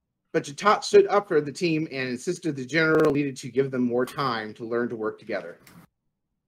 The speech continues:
Several weeks pass after your first mission, and Egon officially joins the team so you can complete more tr-, as you complete more training. Uh, you're given several other minor missions during this time, uh, more escorting civilians and various supply runs, et cetera.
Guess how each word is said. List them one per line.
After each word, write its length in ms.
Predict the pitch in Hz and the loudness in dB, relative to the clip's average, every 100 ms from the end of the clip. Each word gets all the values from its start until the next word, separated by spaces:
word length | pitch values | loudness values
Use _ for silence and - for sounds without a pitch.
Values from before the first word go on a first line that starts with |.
| _ _ _ - - - _ _ _ _ _ _ _ _ | _ _ _ -20 -20 -20 _ _ _ _ _ _ _ _
Several 360 | - 254 254 | 4 6 8
weeks 240 | 208 214 - | 6 4 0
pass 440 | 202 185 131 120 | 2 2 2 0
after 260 | 151 156 160 | -2 -2 0
your 100 | 143 | -2
first 240 | 156 147 | 0 0
mission, 400 | 139 120 120 131 - | 0 -2 -2 -8 -8
and 120 | 131 | -12
Egon 460 | 160 233 151 101 110 | -4 -2 0 -2 -4
officially 320 | 117 196 180 | 0 0 0
joins 280 | 143 147 139 | -2 -2 -4
the 80 | 120 | -6
team 480 | - 175 123 117 135 | -2 0 0 -2 -8
so 140 | 180 | -6
you 160 | 139 123 | -4 -4
can 100 | 123 | -6
complete 280 | 120 165 | -4 -6
more 120 | 139 131 | -4 -6
tr-, 120 | - - | -8 -4
as 140 | 175 | -4
you 80 | 147 | -4
complete 200 | 135 156 | -6 -6
more 120 | 127 | -6
training. 340 | 120 120 98 92 _ _ _ _ _ _ _ | -4 -4 -6 -14 _ _ _ _ _ _ _
Uh, 60 | 117 | -6
you're 160 | 127 | 2
given 220 | 160 185 | 6 6
several 400 | 160 214 214 214 - | 6 6 8 8 6
other 220 | 180 165 | 2 2
minor 320 | 151 160 151 | 2 2 4
missions 340 | 143 135 160 | 2 2 0
during 240 | 147 143 139 | 2 2 4
this 140 | 135 | 0
time, 560 | - 135 123 139 160 151 | -2 -2 0 0 -2 -8
uh, 140 | 113 | -6
more 180 | 123 165 | 0 2
escorting 260 | 165 - 165 | 4 2 0
civilians 440 | 139 143 147 147 | 2 2 2 0
and 80 | 135 | 0
various 260 | 131 139 143 | 4 4 4
supply 300 | 139 147 127 | 0 2 2
runs, 200 | 123 120 | 0 -4
et 80 | |
cetera. 380 | - 107 110 107 | -6 -4 -4 -6